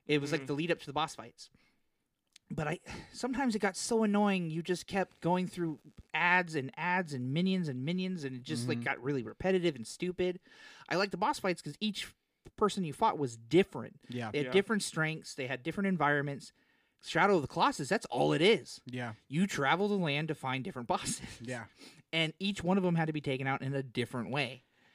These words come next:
Speaker 3: It's
Speaker 1: And it, it was just really fun and beautiful.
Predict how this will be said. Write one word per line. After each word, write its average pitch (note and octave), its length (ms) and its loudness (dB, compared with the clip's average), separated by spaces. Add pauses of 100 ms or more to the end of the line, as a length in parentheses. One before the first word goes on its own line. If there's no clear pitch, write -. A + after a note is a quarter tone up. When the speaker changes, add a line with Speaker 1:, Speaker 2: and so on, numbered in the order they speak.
(100)
Speaker 3:
It's F#3 140 -2
Speaker 1:
And C#3 280 -2
it, D3+ 180 0
it E3 120 2
was D3+ 320 -2
just - 320 -8 (100)
really A#2+ 260 -4
fun F#3 240 4
and B2 100 -2
beautiful. E3 420 2